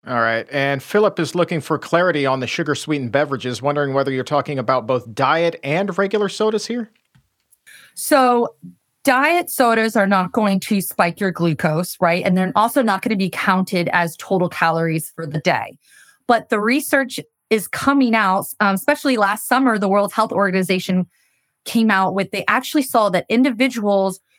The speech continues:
Speaker 2: who chose diet soda over regular soda, it did not improve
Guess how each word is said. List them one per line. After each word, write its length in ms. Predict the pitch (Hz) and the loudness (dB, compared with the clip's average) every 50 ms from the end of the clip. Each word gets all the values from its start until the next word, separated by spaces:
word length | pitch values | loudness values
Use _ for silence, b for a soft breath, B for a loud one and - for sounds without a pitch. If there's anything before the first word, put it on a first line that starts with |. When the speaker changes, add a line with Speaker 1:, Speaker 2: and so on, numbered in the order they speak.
| _ | _
Speaker 2:
who 180 | - - 208 175 | -6 -4 -4 -2
chose 600 | - - - - 262 247 294 330 359 370 - - | -2 -4 -2 2 2 2 2 2 0 -2 -4 -8
diet 600 | - - 240 196 202 240 269 285 254 202 180 - | -4 -2 0 2 2 2 2 2 0 0 -2 -4
soda 420 | - - 202 185 185 175 170 156 | -2 -2 0 2 2 2 0 0
over 240 | - 202 190 208 196 | 0 -2 -2 0 0
regular 400 | 180 190 202 202 220 214 190 180 | 2 2 2 0 0 0 0 -2
soda, 440 | - - - 170 160 160 160 160 151 - _ _ _ _ _ _ _ - | -2 -2 -2 0 2 2 2 0 -2 -4 _ _ _ _ _ _ _ 0
it 160 | 254 254 254 | 0 0 0
did 180 | 254 269 247 220 | 0 0 2 4
not 380 | 214 208 208 220 254 262 254 | 4 4 4 4 2 2 2
improve 560 | 240 190 - - 226 214 208 202 196 180 170 | 0 -2 -2 0 0 0 2 2 0 -2 -4